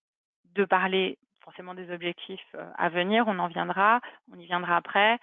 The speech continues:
mais également aussi de fixer une date, heu, par la suite. J'ai parlé de biannuel, heu, eh bien, heu, fixez-vous, bien sûr, pas la date, l'heure, et cetera, mais mettez-vous un rappel directement pour le mois, heu, qui concerne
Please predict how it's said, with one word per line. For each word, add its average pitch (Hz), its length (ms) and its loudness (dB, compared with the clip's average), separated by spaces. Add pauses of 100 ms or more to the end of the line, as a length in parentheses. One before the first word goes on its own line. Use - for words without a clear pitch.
(300)
mais 185 320 -2
également 190 460 0
aussi 208 220 -2
de 208 80 -2
fixer - 420 -8
une 185 140 -6
date, 185 200 2 (140)
heu, 175 420 -8
par 175 120 -4
la 180 120 -6
suite. 180 200 -14
J'ai 175 100 -10
parlé 175 260 -2
de 175 100 -4
biannuel, 175 760 0 (460)
heu, 170 260 -4 (280)
eh 175 100 -20
bien, 180 640 2 (100)
heu, 165 160 -16 (140)
fixez-vous, 190 460 -4
bien 165 180 -12
sûr, - 160 -14
pas 165 140 -4
la 165 120 0
date, 175 300 2
l'heure, 175 240 2
et 160 140 -6
cetera, 247 260 2
mais 180 240 -2 (320)
mettez-vous 196 480 0
un 185 140 4
rappel 190 400 0
directement 185 560 -4
pour 175 180 -16
le 175 80 -16
mois, 175 520 4
heu, - 20 -12 (260)
qui - 120 -20
concerne 185 500 -6